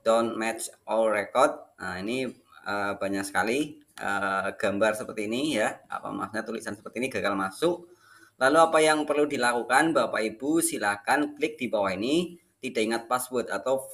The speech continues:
forgot password atau lupa password. Di sini kecil di bawah, silakan diklik. Ya Bapak Ibu, silakan diklik. Maka Bapak Ibu disuruh memasukkan email, Bapak Ibu.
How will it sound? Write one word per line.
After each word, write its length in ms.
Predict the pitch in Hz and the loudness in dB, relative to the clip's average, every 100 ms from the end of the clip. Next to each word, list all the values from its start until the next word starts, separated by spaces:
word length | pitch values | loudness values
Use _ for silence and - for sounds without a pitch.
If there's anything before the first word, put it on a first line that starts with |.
| - | -6
forgot 720 | 127 127 - - 131 139 - _ _ _ | -2 -2 -6 2 2 2 -8 _ _ _
password 480 | - 139 - 110 98 - | 0 0 0 -4 -4 -4
atau 160 | 110 | -4
lupa 640 | 113 120 127 - 131 131 - | -4 -4 -8 0 0 2 -2
password. 400 | 110 - 107 - - | -4 -4 -8 -8 -14
Di 160 | 95 | -10
sini 160 | 101 120 | -6 -8
kecil 320 | - - 123 | -8 -10 -8
di 80 | 120 | -6
bawah, 380 | 98 101 123 160 - _ _ _ _ | -2 4 4 2 -10 _ _ _ _
silakan 560 | - 127 110 110 110 | -8 -4 -2 -2 -4
diklik. 480 | 104 98 101 135 - _ _ _ | -4 -6 -6 -6 -12 _ _ _
Ya 160 | 98 | -10
Bapak 240 | 92 95 92 | -6 -6 -6
Ibu, 240 | 117 - | -10 -10
silakan 480 | - 95 95 98 95 | -10 -8 -4 -4 -6
diklik. 400 | - 117 294 - 392 370 - _ _ _ _ _ _ _ _ _ _ _ _ _ _ _ _ _ _ _ _ _ _ - _ _ | -4 -6 -6 -12 -20 -20 -20 _ _ _ _ _ _ _ _ _ _ _ _ _ _ _ _ _ _ _ _ _ _ -20 _ _
Maka 240 | 117 151 | 2 4
Bapak 240 | 151 120 120 | 4 2 2
Ibu 160 | 175 | 2
disuruh 400 | 175 135 123 143 | 0 -4 -2 0
memasukkan 560 | 151 143 143 147 143 151 | 0 2 0 2 -2 0
email, 320 | 147 151 113 | 2 4 2
Bapak 240 | 92 90 | 0 -4
Ibu. 100 | 90 | -4